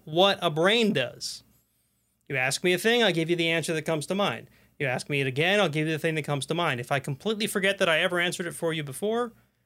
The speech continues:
right? So that's kinda what it's doing. This is kinda what I would expect from an A I is what I'm getting at, right? Does that mean that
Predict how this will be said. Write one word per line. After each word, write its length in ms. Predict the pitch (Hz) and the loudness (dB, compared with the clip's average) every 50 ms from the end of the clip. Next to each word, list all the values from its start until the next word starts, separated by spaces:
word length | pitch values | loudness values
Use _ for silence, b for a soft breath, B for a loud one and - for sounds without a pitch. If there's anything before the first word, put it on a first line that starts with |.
| _ _ - | _ _ 0
right? 300 | 147 147 160 175 180 - _ _ _ _ _ _ _ _ _ _ _ _ _ _ _ _ _ _ _ - - - | 2 2 2 2 -2 -6 _ _ _ _ _ _ _ _ _ _ _ _ _ _ _ _ _ _ _ -16 -8 -2
So 100 | - 208 | 2 4
that's 120 | 220 214 | 4 4
kinda 200 | - 240 233 226 | 4 2 4 6
what 80 | 208 208 | 6 6
it's 100 | 180 156 | 6 6
doing. 220 | 196 190 151 127 b b b b b | 4 4 4 2 b b b b b
This 120 | 196 196 | 2 2
is 60 | 196 | 2
kinda 200 | - 269 269 269 | 4 4 6 8
what 120 | 262 247 233 | 8 8 8
I 100 | 233 220 | 8 6
would 140 | 202 196 170 | 6 4 4
expect 420 | - - - - 202 190 190 - | 2 0 0 2 0 0 0 -2
from 140 | - 185 160 | -2 0 0
an 80 | 156 | 2
A 100 | 151 156 | 2 2
I 220 | 151 143 135 127 113 | 2 2 2 0 -2
is 120 | 117 - | -4 -6
what 100 | 143 123 | -6 -6
I'm 80 | 123 147 | -6 -4
getting 220 | 127 123 123 120 | -6 -6 -6 -8
at, 180 | 123 131 123 - - _ _ _ _ _ _ _ _ _ _ _ _ _ _ | -12 -16 -20 -20 -20 _ _ _ _ _ _ _ _ _ _ _ _ _ _
right? 300 | _ 135 180 170 143 - _ _ _ _ _ _ _ _ _ _ _ _ _ _ _ _ _ _ _ _ _ - | _ -10 -6 -6 -6 -8 _ _ _ _ _ _ _ _ _ _ _ _ _ _ _ _ _ _ _ _ _ 2
Does 160 | 202 190 196 | 2 4 6
that 240 | 277 285 294 269 254 | 6 6 6 4 6
mean 680 | 247 247 254 262 262 262 262 262 254 262 240 208 185 | 6 6 8 8 6 6 6 6 4 4 2 2 2
that 720 | 160 185 180 180 175 180 185 180 - - - - - - | 4 4 6 6 6 4 2 0 -2 -2 -2 -2 -2 -6